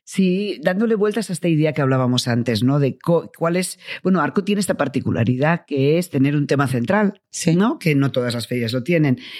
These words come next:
Speaker 1: Y es algo que ha ido mutando, que ha ido cambiando. Y como te decía, yo cuando empecé a pensar qué hacer hacia el futuro en términos de geografía, pensé, "De acuerdo, no vamos a hacer países".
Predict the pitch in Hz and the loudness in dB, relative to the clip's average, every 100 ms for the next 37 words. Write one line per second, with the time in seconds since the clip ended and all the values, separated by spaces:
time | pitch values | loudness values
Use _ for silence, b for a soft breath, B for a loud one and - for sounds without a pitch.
0 | B 135 143 135 131 139 127 127 147 180 | B 0 2 2 -2 0 2 2 2 0
1 | 196 185 165 147 131 139 147 170 175 165 | 0 0 -2 -2 0 0 0 2 0 0
2 | 165 143 135 135 135 131 151 143 175 151 | -2 -4 -4 0 0 0 -2 0 0 0
3 | 147 - - 143 127 131 107 147 143 147 | -2 -4 -4 0 0 -2 -2 -2 0 -2
4 | 143 B B - 160 139 151 123 143 - | -4 B B -4 -2 0 0 0 0 -2
5 | 135 190 180 147 147 143 131 143 131 139 | -2 0 0 0 0 0 0 0 -2 0
6 | 214 202 90 - _ _ - 135 143 131 | 0 0 -2 -12 _ _ -2 -2 2 0
7 | 135 123 123 127 139 135 127 143 117 160 | 2 0 2 2 2 0 0 -2 0 0
8 | 190 - 175 | 0 -2 -4